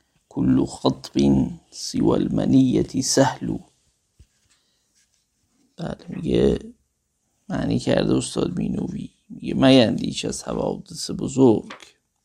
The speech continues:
لا تبل به معنی وقیننه. می‌گیم امروز لا ابالی، یا لا ابالی چه کند دفتر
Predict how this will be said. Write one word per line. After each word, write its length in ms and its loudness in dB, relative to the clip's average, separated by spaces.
لا 160 -4
تبل 680 2
به 160 -4
معنی 600 4
وقیننه. 1080 2
می‌گیم 380 0
امروز 380 -2
لا 180 2
ابالی، 880 0
یا 160 -10
لا 180 -4
ابالی 640 0
چه 200 -4
کند 380 -8
دفتر 540 -8